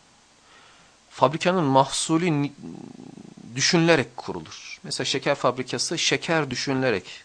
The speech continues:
kurulur. Ta en baştan şeker vardır akılda. Ona göre bina kurulur, fabrikalar, şey, makineler yerleştirilir, insanlar ona göre bunu çalıştırır, en son şeker ortaya çıkar.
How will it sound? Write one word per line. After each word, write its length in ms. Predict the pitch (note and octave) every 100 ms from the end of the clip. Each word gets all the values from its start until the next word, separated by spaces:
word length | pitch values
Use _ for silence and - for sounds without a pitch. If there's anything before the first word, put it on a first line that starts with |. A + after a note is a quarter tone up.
| -
kurulur. 560 | - D#2 E2 - - - _ _ _ _ _ _ _ _ _ - _
Ta 240 | E3 D#3+ C4
en 140 | A3
baştan 400 | D3+ - A#2+ G#2+
şeker 420 | - B2+ - F#3+
vardır 360 | C3+ F#2+ F2 F#2
akılda. 520 | B2 - A#2+ A2+ A3 - _ _ _ _ _ _ _ _ _ -
Ona 200 | C#3 A3
göre 340 | E3 A#2 G2 A2 - -
bina 520 | A#2+ C3 C#3 G2+ F#2 -
kurulur, 760 | - D#3 B2+ D3 E3 E3+ - - - D#3 -
fabrikalar, 840 | C3 B2+ B2 A2+ F#2+ F2+ - - -
şey, 280 | A#2+ A2 A2
makineler 680 | G2 B2+ - C3+ F#2+ F2 - G2
yerleştirilir, 840 | A2+ C#3+ D3 - E3 D#3 E3+ E3
insanlar 560 | C#3+ D3 - A2+ C3 D#3
ona 180 | B2 C3
göre 220 | G#2+ G2
bunu 100 | G2+
çalıştırır, 440 | - D3+ D3 - B2+
en 80 |
son 140 | A2 C3
şeker 340 | - G#2+ -
ortaya 260 | F#2 - -
çıkar. 320 | - - -